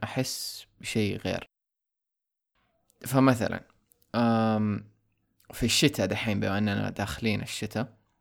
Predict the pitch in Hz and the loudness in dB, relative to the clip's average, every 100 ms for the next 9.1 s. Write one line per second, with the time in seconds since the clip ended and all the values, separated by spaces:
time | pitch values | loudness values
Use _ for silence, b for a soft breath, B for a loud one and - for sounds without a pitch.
0 | _ _ _ _ _ 127 117 131 175 123 | _ _ _ _ _ 0 4 4 4 2
1 | 113 131 135 - - 185 - _ _ _ | 0 -2 -4 -4 -4 -4 -6 _ _ _
2 | - - - 151 - - - - - 113 | -12 -10 -4 -2 -2 -6 -10 -16 -10 -6
3 | 113 104 107 113 147 - _ _ _ _ | 0 0 2 2 0 -4 _ _ _ _
4 | _ _ - - 131 117 120 220 _ _ | _ _ -14 0 4 4 2 -2 _ _
5 | _ b b b b b b 120 110 147 | _ b b b b b b -8 2 4
6 | 226 143 120 113 117 185 - _ - - | 4 4 0 4 2 2 -4 _ -20 -14
7 | - 131 156 151 123 - 95 110 104 - | -4 0 2 2 -2 -2 0 2 0 -2
8 | - _ _ - 104 127 135 127 113 104 | -10 _ _ -12 -6 -4 -2 0 0 -2